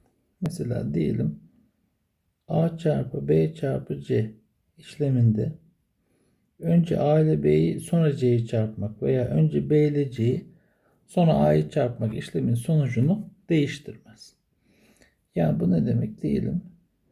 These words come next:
İki çarpı üç çarpı beş dediğimizde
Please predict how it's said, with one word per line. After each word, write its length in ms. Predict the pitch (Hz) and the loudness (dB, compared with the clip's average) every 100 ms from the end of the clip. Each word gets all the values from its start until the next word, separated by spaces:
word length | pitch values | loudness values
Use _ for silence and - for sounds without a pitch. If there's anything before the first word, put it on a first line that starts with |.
| _ _ _ - - | _ _ _ -20 -20
İki 280 | - - 190 | -14 -8 -6
çarpı 360 | - 160 160 160 | 0 0 0 -2
üç 240 | 160 - | -6 -4
çarpı 440 | - 139 139 156 147 | 0 0 -2 -6 -4
beş 280 | 147 - | -4 -4
dediğimizde 680 | 123 110 110 98 101 - 147 | -2 0 2 2 -2 -6 -8